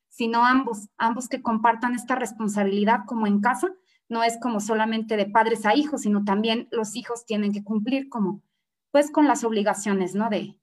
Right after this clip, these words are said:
de, de ser un hijo de familia, por ejemplo. Y bueno, esta sería una estrategia en la que yo podría revisar en este momento en mi, en las áreas de mi vida, cómo me encuentro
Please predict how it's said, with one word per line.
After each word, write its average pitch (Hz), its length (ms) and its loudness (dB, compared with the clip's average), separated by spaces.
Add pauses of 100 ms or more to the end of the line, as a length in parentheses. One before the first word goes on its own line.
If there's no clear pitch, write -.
de, 185 400 -6
de 185 160 -8
ser 214 240 -4
un 220 220 0
hijo 226 220 -4
de 220 120 2
familia, 202 500 0
por 185 120 -4
ejemplo. 214 360 -4 (640)
Y 254 120 -2
bueno, 233 420 0 (100)
esta 277 360 0
sería 294 360 4
una 285 220 6
estrategia 294 720 0 (140)
en 220 160 0
la 208 180 0
que 208 420 0
yo 247 280 0
podría 269 320 2
revisar 269 500 0 (480)
en 226 160 0
este 233 240 0
momento 262 680 2 (200)
en 208 360 4
mi, 202 680 4 (1300)
en 226 300 0
las 220 200 2
áreas 269 240 6
de 269 80 4
mi 277 140 6
vida, 285 340 4 (120)
cómo 262 260 4
me 294 100 8
encuentro 277 680 2